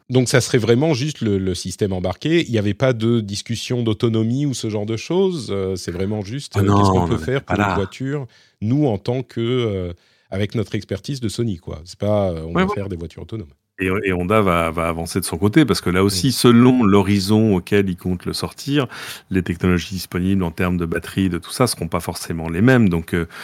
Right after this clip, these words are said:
Speaker 2: donc s'avancer aujourd'hui sur une autonomie, c'est comme si on, c'est comme si on dé-, te dévoilait le design tout de suite. Là aussi, le design, il va être intéressant,
Speaker 1: <laughs>
Speaker 2: parce que là aussi, Sony va avoir, va avoir son mot à dire et, et sa patte, euh, à apporter. Donc, euh, non, non, c'est,
Speaker 1: Bon.
Speaker 2: c'est
Speaker 1: Bon.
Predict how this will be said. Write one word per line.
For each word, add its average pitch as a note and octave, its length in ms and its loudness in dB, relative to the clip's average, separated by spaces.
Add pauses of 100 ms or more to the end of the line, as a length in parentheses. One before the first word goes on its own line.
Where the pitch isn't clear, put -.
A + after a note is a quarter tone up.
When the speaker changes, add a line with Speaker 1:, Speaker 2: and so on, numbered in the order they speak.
(260)
Speaker 2:
donc E2+ 140 -2
s'avancer F#2 440 2
aujourd'hui F2+ 440 2
sur F2+ 200 -4
une F2 100 0
autonomie, F#2 400 2
c'est A2+ 140 0
comme A2 120 6
si - 120 -2
on, G#2 600 -2 (440)
c'est - 180 -8
comme F#2+ 140 2
si - 80 0
on G2+ 60 6
dé-, G2 280 6
te F#2 80 0
dévoilait G2 380 6
le G2+ 120 6
design G#2+ 360 6
tout A#2+ 100 0
de B2 60 0
suite. D3 260 2
Là F2 120 2
aussi, A#2+ 260 2
le A#2+ 60 4
design, G2 360 2
il E2+ 80 -4
va E2+ 80 0
être F2 100 -4
intéressant, G#2+ 500 0
Speaker 1:
<laughs> G#2 40 -4
Speaker 2:
parce - 160 -6
que - 100 -8
là F#2 380 -6
aussi, A#2 300 0
Sony F#2 280 0
va F2+ 120 2
avoir, F2 380 0 (500)
va E2+ 100 -2
avoir F2 220 0
son - 160 -2
mot F2 140 0
à E2+ 80 0
dire G#2 280 4
et, F2+ 280 0
et F2 40 -2
sa F2 180 -2
patte, G#2+ 360 0
euh, E2+ 200 -4
à E2+ 120 0
apporter. A2+ 480 2
Donc, F2+ 260 -2
euh, F2+ 240 -2
non, A#2 100 0
non, C#3+ 200 0
c'est, E2+ 280 -4
Speaker 1:
Bon. - 120 -10 (340)
Speaker 2:
c'est G2 240 4
Speaker 1:
Bon. F#2+ 60 4